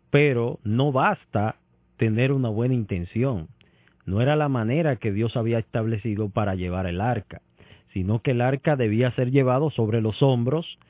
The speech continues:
y lo habían puesto sobre un carro nuevo. Ahora, ¿puede una persona pensar que lo que está haciendo lo está haciendo para Dios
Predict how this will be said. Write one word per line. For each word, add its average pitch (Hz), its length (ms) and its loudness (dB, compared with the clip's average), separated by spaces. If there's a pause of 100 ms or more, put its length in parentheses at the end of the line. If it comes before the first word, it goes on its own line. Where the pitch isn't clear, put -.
(440)
y 120 120 -2
lo 120 120 2
habían 123 300 0
puesto 147 360 0
sobre 113 240 0
un 120 120 0
carro 107 320 0
nuevo. 131 420 0 (400)
Ahora, 165 240 2
¿puede 226 320 2
una 226 280 0
persona 185 500 0
pensar 165 800 0
que 143 280 2
lo 139 200 4
que 147 140 0
está 160 220 0
haciendo 156 480 0
lo 139 100 2
está 123 200 0
haciendo 143 540 2
para 110 360 2
Dios 117 460 0